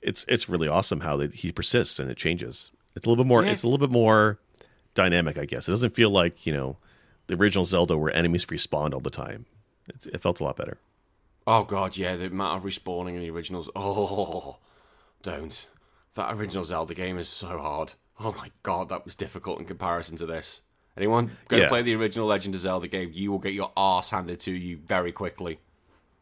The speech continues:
Speaker 1: Well, classic Nintendo, right? N-, N E S hard,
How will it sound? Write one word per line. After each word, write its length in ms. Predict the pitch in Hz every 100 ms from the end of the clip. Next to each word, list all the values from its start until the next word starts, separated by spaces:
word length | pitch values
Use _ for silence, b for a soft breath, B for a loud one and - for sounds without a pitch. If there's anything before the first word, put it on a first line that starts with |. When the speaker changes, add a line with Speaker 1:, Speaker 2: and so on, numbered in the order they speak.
| _ -
Speaker 1:
Well, 120 | 123
classic 360 | - 98 98 87
Nintendo, 500 | 78 78 73 64 64
right? 200 | 67 76
N-, 140 | 87 -
N 120 | 90
E 60 | 87
S 120 | 78
hard, 360 | 85 73 71